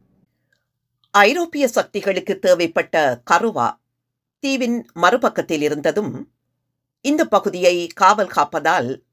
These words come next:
ஒரு லாபமும் இல்லை என்பதும் இதை ஒருவரும் நாடாமல் இருந்ததற்கு காரணங்களாகும்.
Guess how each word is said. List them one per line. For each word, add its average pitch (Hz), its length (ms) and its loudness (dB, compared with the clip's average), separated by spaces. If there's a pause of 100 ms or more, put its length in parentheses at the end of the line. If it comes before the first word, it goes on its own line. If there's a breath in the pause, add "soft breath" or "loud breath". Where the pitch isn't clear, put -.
(120)
ஒரு 247 220 2
லாபமும் 175 600 0
இல்லை 185 300 -8
என்பதும் 131 480 -6 (680)
இதை 269 240 0
ஒருவரும் 170 420 2
நாடாமல் 160 500 2
இருந்ததற்கு 139 920 -6
காரணங்களாகும். 123 800 -2